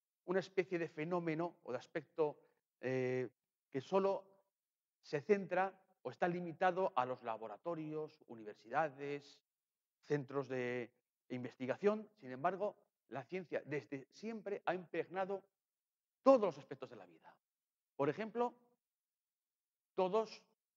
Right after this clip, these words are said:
conocen o creen conocer o hayan oído hablar de Antoine Lavoisier. Se considera el primer químico de la historia.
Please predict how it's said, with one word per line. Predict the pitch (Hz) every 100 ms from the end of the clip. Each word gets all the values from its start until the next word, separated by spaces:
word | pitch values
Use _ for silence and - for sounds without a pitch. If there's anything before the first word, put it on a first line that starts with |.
| _ _ _
conocen | 113 113 143 160 214 - _ _ _ _ _ _
o | -
creen | 104 110
conocer | 117 117 117 147 - _ _ _ _ _ _
o | 98
hayan | 113
oído | 139 156
hablar | 175 208 208 - -
de | 185 220 - _ _ -
Antoine | 143 160 151 220 226
Lavoisier. | 196 151 - - - _ _ _ _ _ _ _ _ _ _ _ _ _ _ _ _ _ _ _
Se | - 170
considera | 156 165 220 262 262 -
el | 185 180
primer | - 196 240 -
químico | 240 247 226 247 233 226 - _ _
de | 139
la | 147 131
historia. | 127 - 135 82 -